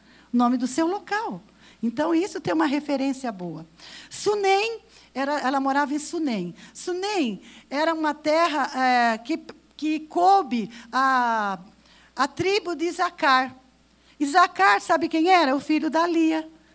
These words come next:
que nós já conhecemos elas aqui. Lembra da Lia? Foi falado aqui da Lia.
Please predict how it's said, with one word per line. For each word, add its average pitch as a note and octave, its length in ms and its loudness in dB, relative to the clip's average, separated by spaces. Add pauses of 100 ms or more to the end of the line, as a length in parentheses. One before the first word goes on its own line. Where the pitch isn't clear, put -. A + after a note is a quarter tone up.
(180)
que C#4+ 140 0
nós C4+ 240 4
já C#4 120 -4
conhecemos D4 640 0
elas C4 280 -4
aqui. C4+ 420 -8 (240)
Lembra D#4+ 340 0
da A3+ 140 0
Lia? D4 420 2 (680)
Foi A3+ 200 -2
falado C#4+ 500 0
aqui A#3+ 200 -4
da G3 140 -4
Lia. E3 400 -10